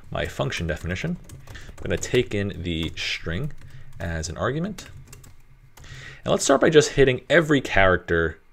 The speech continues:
of our input string. I know I need to be dynamic here because I'm not sure how many characters the string will contain. So I need to write that nice for loop where I start at the first index, which of course is index zero, and I loop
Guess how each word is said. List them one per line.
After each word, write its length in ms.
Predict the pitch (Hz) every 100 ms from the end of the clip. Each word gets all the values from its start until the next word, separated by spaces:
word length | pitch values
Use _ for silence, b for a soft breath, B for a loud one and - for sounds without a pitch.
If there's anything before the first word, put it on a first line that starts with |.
| -
of 220 | - 85
our 120 | 80 -
input 280 | 73 -
string. 360 | - - - 78 - B B
I 80 | 107
know 160 | 127 170
I 40 |
need 120 | 185
to 80 | 190
be 80 | 170
dynamic 420 | 131 98 101 98
here 240 | - 87
because 260 | 85 87 92
I'm 80 | 95
not 200 | 127 -
sure 160 | 120
how 100 | 101
many 160 | 113 101
characters 840 | - 139 127 - 87 85 85 - - B
the 80 | 98
string 220 | - 90
will 100 | 85
contain. 600 | - 80 - 73 69 55 -
So 120 | 85
I 40 |
need 100 | 98
to 80 | 98
write 140 | 80
that 160 | - 73
nice 200 | 104 -
for 220 | - 82
loop 240 | 92 117 - B B B B
where 140 | 101 95
I 60 |
start 200 | 90 110
at 120 | 98 -
the 80 |
first 260 | - - -
index, 340 | 87 - -
which 100 | -
of 100 | -
course 260 | - 196 -
is 80 | 87
index 320 | 85 78 87
zero, 240 | 165 220 - - - B B B -
and 100 | 110
I 80 | 107
loop 320 | 143 180